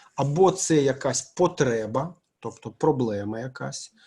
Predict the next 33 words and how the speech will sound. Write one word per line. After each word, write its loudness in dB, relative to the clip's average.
там -4
чиста -2
вода, 0
я 2
ж -8
кажу, -4
там -2
якісь -4
там -2
пенсіонери, -2
там -6
старенькі -4
люди, -4
діти, -4
щось -12
таке, -12
п-, -16
п-, -10
проблема. 0
Або 4
це, 2
е, 2
відсотки, 0
заробіток, -2
купити -2
за -2
сто, -4
продати -4
за -2
двісті, -6
щось -8
таке, -4
тобто -6